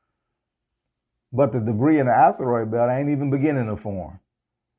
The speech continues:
It's not coalescing into nothing. And this is just as, it's just as old, if older than the moon. They don't want you to know that the moon is artificial, that,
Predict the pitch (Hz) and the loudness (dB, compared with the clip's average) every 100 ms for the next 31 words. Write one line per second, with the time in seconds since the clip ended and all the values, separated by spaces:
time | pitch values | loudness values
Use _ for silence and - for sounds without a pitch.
0 | _ - 143 143 131 120 127 131 123 127 | _ -10 -6 2 2 2 0 0 2 0
1 | 127 117 117 110 135 135 82 - _ _ | -2 -6 -6 -4 0 -2 -4 -18 _ _
2 | _ _ _ 110 117 127 98 95 90 135 | _ _ _ -10 -8 -8 -8 -8 -2 -2
3 | 139 139 135 - 135 135 90 87 151 175 | -2 -8 -10 -6 -8 -6 -10 -4 -4 -2
4 | 165 - 131 156 117 101 107 - _ _ | -10 -4 0 2 2 -2 -6 -12 _ _
5 | _ _ _ _ _ - _ 127 143 139 | _ _ _ _ _ -20 _ -6 -6 -6
6 | _ 151 202 185 131 107 107 95 92 69 | _ 4 4 4 0 -2 -6 -6 -8 -12
7 | - _ _ _ _ _ _ _ - 165 | -20 _ _ _ _ _ _ _ 0 2
8 | 240 208 185 165 135 123 151 156 117 85 | 4 2 0 0 -2 0 2 2 0 -4
9 | 90 110 135 135 131 135 110 107 101 95 | -6 -4 -2 -2 -6 -8 -8 -6 -6 -8
10 | - _ _ _ - 123 107 - 117 101 | -14 _ _ _ -2 -2 -2 -6 -8 -8
11 | 80 85 92 85 | -12 -8 -6 -8